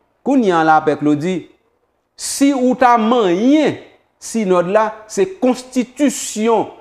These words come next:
iyerachik oubyen ius divina menm ou gen lè manye.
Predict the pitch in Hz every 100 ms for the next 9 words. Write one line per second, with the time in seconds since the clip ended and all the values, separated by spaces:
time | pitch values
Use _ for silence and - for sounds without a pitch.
0 | _ - 160 202 214 208 202 - - 277
1 | - - - _ _ _ 196 202 175 208
2 | 175 - - _ _ - 170 233 208 151
3 | 139 190 202 202 170 156 156 151 165 196
4 | 180 151 143 143 131 127 120 123 123